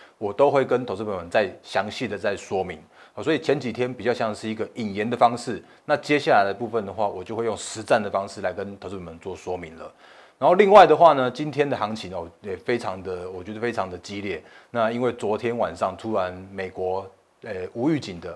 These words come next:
哦，就是意外的一个降息两码。哦，那对于行情的一个看法是怎么样？然后选股的部分是如何？我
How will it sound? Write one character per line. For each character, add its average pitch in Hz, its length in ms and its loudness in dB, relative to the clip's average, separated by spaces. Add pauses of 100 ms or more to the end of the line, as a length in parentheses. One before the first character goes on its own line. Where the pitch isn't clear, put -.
哦， 98 80 -10
就 117 120 -8
是 117 160 -8
意 127 120 -6
外 120 220 4
的 98 100 -8
一 98 60 -6
个 95 100 -12
降 104 220 -2
息 - 140 -14
两 85 220 -8
码。 90 200 -4 (320)
哦， 110 100 -8
那 127 60 2
对 131 220 4
于 107 100 0
行 113 260 -2
情 104 160 -8
的 104 100 -6
一 104 40 -6
个 - 140 -16
看 113 180 -2
法 80 140 -6
是 98 80 -12
怎 90 140 -10
么 82 140 -12
样？ 87 240 -8
然 95 80 -8
后 123 120 -2
选 165 220 -2
股 160 120 2
的 131 100 2
部 151 160 0
分 151 240 6 (240)
是 147 220 -8
如 120 160 0
何？ 90 260 0 (140)
我 101 160 -12